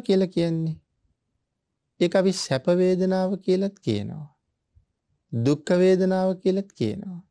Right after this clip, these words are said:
දෙකටම කියන්නේ වේදනාව. එකක් සැප වේදනාවක්,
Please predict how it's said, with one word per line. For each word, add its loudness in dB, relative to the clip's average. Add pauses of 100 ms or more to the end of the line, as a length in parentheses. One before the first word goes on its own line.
(800)
දෙකටම 0
කියන්නේ -2
වේදනාව. -2 (640)
එකක් -4
සැප -4
වේදනාවක්, 0